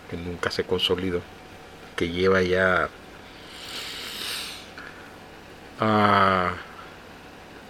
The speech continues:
lleva ya varias secciones. Los invito a, a estudiarlas, creo que van a tener una perspectiva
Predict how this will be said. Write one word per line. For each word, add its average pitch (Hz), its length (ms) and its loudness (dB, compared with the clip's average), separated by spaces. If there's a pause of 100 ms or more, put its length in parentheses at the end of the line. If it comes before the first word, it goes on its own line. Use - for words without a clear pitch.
lleva 110 380 8
ya 107 120 8
varias 101 800 4 (220)
secciones. - 840 4 (1120)
Los - 200 6
invito 92 500 0
a, - 120 -2 (1040)
a 95 80 0
estudiarlas, 92 760 0
creo 82 300 -2
que 78 160 -6 (720)
van 92 240 -2
a 95 60 -2
tener 90 320 0
una 92 200 0
perspectiva - 840 0